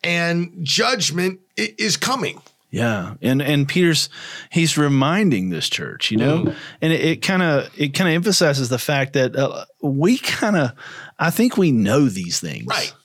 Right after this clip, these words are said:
Speaker 2: But we just need a reminder. We need to be reminded. As, as Second Peter chapter three begins, he says, "This is the second letter I've written to you.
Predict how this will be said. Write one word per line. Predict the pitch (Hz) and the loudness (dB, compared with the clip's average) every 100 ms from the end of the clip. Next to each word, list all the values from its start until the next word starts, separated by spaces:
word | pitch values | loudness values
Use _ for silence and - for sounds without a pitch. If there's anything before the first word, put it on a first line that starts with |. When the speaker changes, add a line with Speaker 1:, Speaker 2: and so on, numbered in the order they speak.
| _ - - | _ -20 -6
Speaker 2:
But | - 143 | 0 2
we | 170 | 2
just | 156 151 196 190 - | 2 2 2 2 0
need | 147 156 160 151 | 2 2 2 0
a | 131 | -2
reminder. | 117 104 101 101 95 95 98 82 80 | -2 -2 -4 -4 -4 -2 -2 -2 0
We | 92 | 2
need | 131 165 | 2 4
to | |
be | 156 | 4
reminded. | 127 113 123 131 117 110 | 4 2 2 2 2 2
As, | 123 127 - | 2 2 2
as | 151 139 135 - - - _ - | 2 2 2 0 -4 -6 _ -8
Second | - 175 165 160 | 0 0 2 2
Peter | 165 139 | 2 2
chapter | 156 139 135 | 0 0 -2
three | - 160 160 | 0 0 2
begins, | 123 123 156 139 | 0 0 2 2
he | 131 | 2
says, | 147 127 | 2 2
"This | 139 208 208 | 2 0 2
is | |
the | 151 | 0
second | - 185 196 151 | 2 0 0 0
letter | 170 175 | 2 2
I've | 143 | 2
written | 147 180 165 | 0 0 2
to | |
you. | 127 131 | 4 2